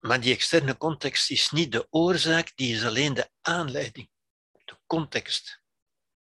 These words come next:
waarin wij die beleving gaan creëren. Ja? Met andere woorden, in ons, in ons hoofd, in ons brein, zeg maar. <clears throat>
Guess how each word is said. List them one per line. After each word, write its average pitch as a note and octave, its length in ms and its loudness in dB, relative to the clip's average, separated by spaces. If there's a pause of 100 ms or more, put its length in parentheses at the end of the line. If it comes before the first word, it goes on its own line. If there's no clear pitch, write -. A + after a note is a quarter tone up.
waarin C3+ 440 0
wij C3+ 340 2
die A2 240 -4
beleving B2 680 0 (140)
gaan A#2 300 -4
creëren. G#2 600 -2 (340)
Ja? - 320 -8 (460)
Met - 160 -14
andere G#2 260 -2
woorden, C#3 480 0 (340)
in A#2+ 240 -4
ons, - 360 -2
in A2+ 180 -10
ons A2 340 -4
hoofd, - 520 -8
in A#2 180 -8
ons G#2 200 -4
brein, A#2 520 0 (220)
zeg - 280 -8
maar. F#2+ 360 -8 (1000)
<clears throat> F#3+ 720 4